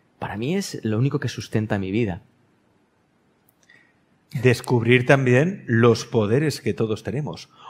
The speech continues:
Speaker 2: o mejor dicho, los intrapoderes, ¿eh?
Speaker 1: Sí, sí, sí.
Speaker 2: <laughs> Porque todo está ahí dentro. Esto lo digo porque hay un libro que es, eh, fantástico, que os recomiendo,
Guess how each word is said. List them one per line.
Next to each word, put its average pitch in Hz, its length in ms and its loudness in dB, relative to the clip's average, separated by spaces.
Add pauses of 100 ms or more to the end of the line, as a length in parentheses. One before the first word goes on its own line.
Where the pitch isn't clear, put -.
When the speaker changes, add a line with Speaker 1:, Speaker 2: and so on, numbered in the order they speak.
Speaker 2:
o 131 140 4
mejor 131 260 4
dicho, 160 260 2
los 104 300 -2 (480)
intrapoderes, 104 1400 -4 (220)
¿eh? 175 140 -14
Speaker 1:
Sí, 104 400 -2
sí, 113 240 -2
sí. - 160 -2 (220)
Speaker 2:
<laughs> 139 240 2
Porque 95 260 0
todo 123 180 2
está 131 160 -2
ahí 98 160 2
dentro. 101 320 -4
Esto 123 160 -2
lo 143 80 8
digo 143 180 6
porque 117 400 4
hay 104 200 2
un 95 160 -2
libro 101 340 -4 (520)
que 95 180 -4
es, 87 220 -10
eh, 90 200 -8
fantástico, 92 720 -8
que 92 60 -8
os 92 60 -6
recomiendo, 92 640 -10